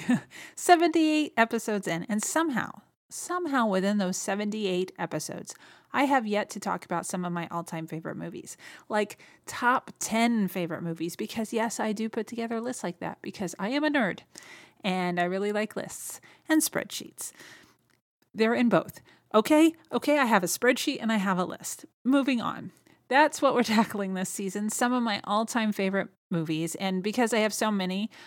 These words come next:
I couldn't keep it to just one episode, one an episode. Uh, this is not gonna be an exhaustive list. I did manage to come up with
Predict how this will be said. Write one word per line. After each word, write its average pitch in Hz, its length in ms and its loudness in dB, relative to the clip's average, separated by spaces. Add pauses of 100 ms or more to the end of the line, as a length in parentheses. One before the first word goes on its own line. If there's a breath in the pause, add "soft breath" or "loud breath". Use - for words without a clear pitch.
(120)
I 196 80 -2
couldn't 254 260 0
keep 226 200 -6
it 196 120 -4
to 196 80 0
just 180 260 -2
one 175 260 -4
episode, - 600 -8 (560 loud breath)
one 196 220 2
an 160 100 -2
episode. - 560 -10 (260 soft breath)
Uh, 190 280 0 (100)
this 208 220 0
is 202 120 0
not 214 180 0
gonna 214 140 0
be 196 300 -2 (100)
an 202 100 2
exhaustive 185 600 0
list. 220 420 2
I 190 160 4
did 196 260 0
manage 190 420 0
to 185 80 -2
come 180 300 -2
up 175 240 -4
with 180 360 -2